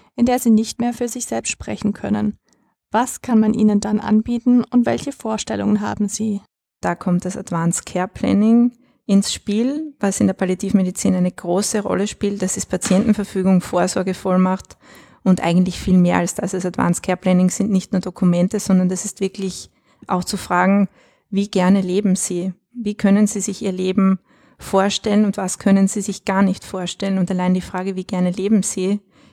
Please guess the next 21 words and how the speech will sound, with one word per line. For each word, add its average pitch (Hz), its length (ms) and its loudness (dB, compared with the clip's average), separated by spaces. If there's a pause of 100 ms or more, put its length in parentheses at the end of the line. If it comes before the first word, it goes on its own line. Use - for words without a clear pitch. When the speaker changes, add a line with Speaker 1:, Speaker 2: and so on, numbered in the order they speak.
Speaker 2:
ist - 280 -4
schon 196 360 4 (600)
wieder 196 520 2
ein 185 160 2
Sinnbild 214 720 2
für 196 100 -6
Palliativmedizin, 196 1300 0 (480)
wo 190 140 2
man 190 160 4
sagt, 185 280 -4
das 190 140 -4
ist - 260 -6
so 220 400 -2
eine 190 200 4
lebensorientierte 185 1080 0
Medizin 185 600 -2
und 185 180 0
es 185 220 -6
ist - 260 -2
nicht - 260 2
so 185 360 0